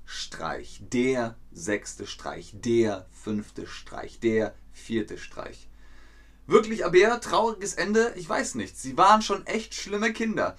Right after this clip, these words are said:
aber sie waren Kinder. Also für damals, alle im Ort haben gesagt, „Bitte, Max und Moritz, die sind tot?“ Yes,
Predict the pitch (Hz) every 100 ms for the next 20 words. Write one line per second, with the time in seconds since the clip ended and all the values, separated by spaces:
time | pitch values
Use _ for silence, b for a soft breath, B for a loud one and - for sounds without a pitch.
0 | B - 175 175 170 196 214 - 175 113
1 | 85 - 127 120 131 135 135 - B B
2 | B B B - 143 139 156 185 185 185
3 | - - - - - - - - - -
4 | - 131 165 185 180 175 170 - - -
5 | 147 139 131 147 151 135 135 120 117 -
6 | - 160 165 226 240 - - - - -
7 | - - 117 - 143 139 151 208 233 -
8 | - - 117 147 143 143 202 269 - -
9 | b b b b b - - - - -
10 | - 143 - - - - -